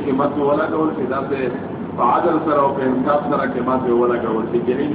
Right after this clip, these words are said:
قیمت چې څومره شي ده، نیم قیمت یې ورکړو چې کیم ده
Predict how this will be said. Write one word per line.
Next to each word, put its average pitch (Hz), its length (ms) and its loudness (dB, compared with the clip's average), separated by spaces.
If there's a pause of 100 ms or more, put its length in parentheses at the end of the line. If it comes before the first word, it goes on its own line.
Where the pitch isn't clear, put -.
قیمت 127 260 -2
چې 120 160 -2
څومره 131 320 -2
شي - 180 -2
ده، 185 100 2 (640)
نیم 175 160 4 (100)
قیمت 143 320 2
یې 131 120 2
ورکړو 139 340 2
چې 127 60 4 (100)
کیم 127 220 0
ده 131 60 4